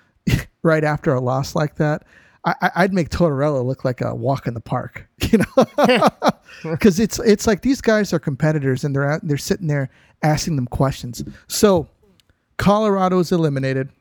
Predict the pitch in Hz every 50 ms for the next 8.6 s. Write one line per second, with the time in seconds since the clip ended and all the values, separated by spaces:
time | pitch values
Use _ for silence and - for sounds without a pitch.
0 | _ _ _ _ _ _ _ _ _ _ _ _ _ _ _ _ _ - 147 131
1 | 135 135 147 175 190 208 - _ _ _ _ _ _ - 151 123 117 - - _
2 | - 156 156 - - 185 135 156 196 208 - 180 160 139 123 135 147 156 151 135
3 | 147 143 143 147 147 - - 143 131 131 123 120 139 139 135 139 131 123 123 -
4 | - - - _ _ - 165 156 151 143 139 135 139 - - 139 131 131 127 123
5 | 123 135 143 - - 131 123 131 123 120 120 - - - 147 147 147 131 - -
6 | - - - - 160 143 170 202 233 233 175 - - 180 156 - - - 196 190
7 | 185 - 156 151 165 - - 143 - - 156 - - 147 131 131 127 - - 127
8 | 120 120 120 - - 123 117 113 120 120 - _